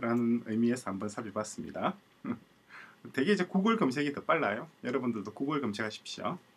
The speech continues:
<laughs> 아, 그리고 또 재밌는 게 워치 센스 같은 명령어가 재밌죠. 센서를 하면은 이건 씨피유의 온도를 알려주는 거예요. 그래서 지금 씨피유가, 어, 컴퓨터가 굉장히,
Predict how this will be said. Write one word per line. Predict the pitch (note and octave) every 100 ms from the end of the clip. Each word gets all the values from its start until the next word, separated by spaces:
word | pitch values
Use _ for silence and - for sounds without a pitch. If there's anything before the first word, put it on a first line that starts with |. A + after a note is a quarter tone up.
| -
<laughs> | A#2 B2 - _ _ - - _ - - - -
아, | C3+ B2+ B2
그리고 | F3 F#3 F3 G3+ G3+ - _ _ _ _ _ _ - - - -
또 | G3+
재밌는 | G3+ G3 G#3 G#3+
게 | E3+
워치 | D#3 A#3+ - - - G#3 G3 F#3 F3
센스 | - A#3 C#4 -
같은 | C#3+ - B2
명령어가 | A2 A2+ A2 G#2
재밌죠. | G2 G2 - - - - _
센서를 | - D3+ E3+ F3 D#3 C3+ B2
하면은 | B2 A#2+ A#2+ F3+ B2+ - - -
이건 | D#3+ D#3+
씨피유의 | B3 - - A#3 A3 A3 G#3+ G3+ F#3+
온도를 | G3 G3 F3+ C#3+ A2+ F#2+ F2 -
알려주는 | C3+ A2+ F#2+ F2+ D#2+
거예요. | D#2+ F2 E2+ -
그래서 | - - G2
지금 | A#2
씨피유가, | - C#3+ - D#3 D3 C#3 B2 D#3 G3+ - - - - -
어, | G#2+ G2+
컴퓨터가 | - F#3+ - F3 D#3+
굉장히, | D#3 E3+ E3 D#3 C#3+ C#3